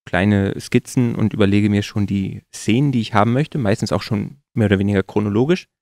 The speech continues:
und kann dann daneben schon meine Textfragmente schreiben. Und dann ist es im nächsten Schritt dann fast einfacher, den Text zu verfassen,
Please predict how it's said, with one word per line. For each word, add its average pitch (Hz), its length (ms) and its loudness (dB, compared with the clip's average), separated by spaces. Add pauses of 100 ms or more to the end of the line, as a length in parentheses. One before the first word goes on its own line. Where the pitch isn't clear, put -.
(460)
und - 120 -6
kann 113 220 0
dann 107 260 4
daneben 120 500 2
schon 107 340 2
meine 101 300 2
Textfragmente - 760 -4
schreiben. - 420 -2 (1300)
Und 104 100 -10 (200)
dann 87 220 2
ist 117 120 0
es 113 120 -4
im 107 100 0
nächsten 117 300 2
Schritt - 240 -4
dann 101 120 2
fast - 240 -2
einfacher, 104 500 2 (640)
den 98 160 2
Text - 320 -4
zu 120 120 0
verfassen, 110 640 0